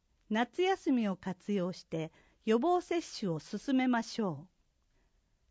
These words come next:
ヘルスコラム、健康印材二百七十八、麻疹、はしかの流行にご注意を。保健センター、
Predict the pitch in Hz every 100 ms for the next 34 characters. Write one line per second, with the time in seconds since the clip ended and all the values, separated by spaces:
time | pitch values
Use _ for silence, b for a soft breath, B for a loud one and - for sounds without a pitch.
0 | _ _ _ _ _ _ 247 285 392 -
1 | - 349 302 175 147 - _ _ _ _
2 | _ _ - 285 370 - 330 330 320 269
3 | 220 160 156 - - 214 285 349 330 311
4 | 311 302 294 185 156 - 180 - 190 -
5 | _ _ _ _ _ _ - 226 247 -
6 | 311 294 - - 202 - - 196 180 -
7 | - 254 - 220 294 294 - 247 226 214
8 | 202 - b b 208 202 - 349 330 220
9 | 147 - - _ _ _ _ _ _ _
10 | _ _ _ _ _ - 240 370 370 349
11 | 349 339 285 - 156 160 -